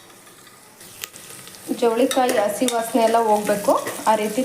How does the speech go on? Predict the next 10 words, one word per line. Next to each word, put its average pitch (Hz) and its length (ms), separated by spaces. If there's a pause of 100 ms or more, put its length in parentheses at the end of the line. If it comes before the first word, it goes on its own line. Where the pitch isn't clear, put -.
ಚೆನ್ನಾಗಿ 202 440 (240)
ಫ್ರೈ 220 140 (100)
ಮಾಡ್ಕೋಬೇಕು. 196 580 (3500)
ಇವಾಗ 254 240 (140)
ನಾನು 226 200 (460)
ಒಂದು 226 180
ಅರ್ಧ 202 160 (140)
ಟೇಬಲ್ 226 280
ಸ್ಪೂನಷ್ಟು 208 420 (400)
ಉಪ್ಪು 220 140